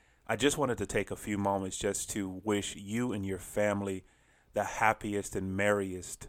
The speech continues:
uh-huh, merriest of Christmases. Um, it's been a, a strange year. It's been a rewarding year. It's been a deflating year. It's been a year of ups and downs.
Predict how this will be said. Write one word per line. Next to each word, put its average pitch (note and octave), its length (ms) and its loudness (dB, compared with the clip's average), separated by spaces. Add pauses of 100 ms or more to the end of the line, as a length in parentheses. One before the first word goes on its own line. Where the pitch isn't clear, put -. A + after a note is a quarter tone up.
uh-huh, A#2 240 -2
merriest G2+ 720 0
of G2 180 -4
Christmases. - 680 -4 (480)
Um, G2+ 400 0 (520)
it's G#2 200 -4
been A2+ 180 4
a, G2+ 320 6
a G#2 80 -2
strange A2 580 2
year. A2+ 360 0 (360)
It's A2 200 -6
been G#2 180 2
a G2 80 2
rewarding G#2 640 4
year. G#2 400 4 (420)
It's G2+ 160 -4
been G2+ 160 2
a G2 40 -2
deflating G#2+ 760 0
year. G#2+ 440 2 (200)
It's G#2+ 160 -6
been G2+ 180 -2
a F#2+ 40 -4 (120)
year A2 220 4
of - 140 -2
ups - 280 -4
and G2 140 -2
downs. G#2 500 2